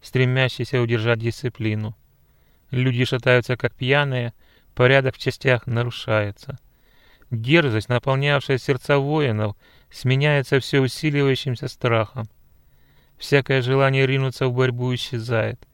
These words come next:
Исчезает и последняя возможность борьбы, ибо противника не видно, а разбушевавшиеся силы природы повергают в ужас, который усиливается с каждым мгновением.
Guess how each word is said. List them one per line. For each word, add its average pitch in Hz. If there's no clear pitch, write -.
Исчезает 135
и 139
последняя 143
возможность 131
борьбы, 110
ибо 131
противника 135
не 127
видно, 117
а 127
разбушевавшиеся 139
силы 143
природы 139
повергают 127
в 123
ужас, 123
который 143
усиливается 120
с -
каждым 139
мгновением. 110